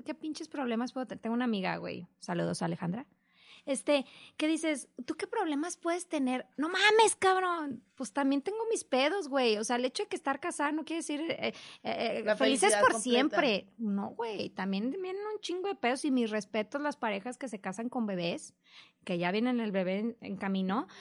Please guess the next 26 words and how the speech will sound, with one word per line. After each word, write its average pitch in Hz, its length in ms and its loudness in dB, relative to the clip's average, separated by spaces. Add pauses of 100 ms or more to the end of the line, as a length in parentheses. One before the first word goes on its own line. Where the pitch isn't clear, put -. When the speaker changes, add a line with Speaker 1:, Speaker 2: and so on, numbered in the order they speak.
(300)
Speaker 1:
Neta, 226 340 0
güey, 339 460 -2
mis 247 300 4
respetos. 220 1000 -4
O 226 60 -6
sea, 208 400 -2
mis 294 500 2
respetos 254 540 -4
porque 190 540 -4 (440)
es, 190 360 -6
es, 196 300 -8 (100)
es 220 300 -4
acoplarte 254 880 2
a 277 100 4
una 262 220 2
persona, 254 520 -2
es, 247 220 -2 (320)
eh, 226 220 -4
todo, 254 340 2
güey, 233 240 0
o 202 60 -4
sea, 208 280 -2 (240)
todo 277 300 4
tiene 311 260 0
que 302 80 -4
encajar, 226 760 2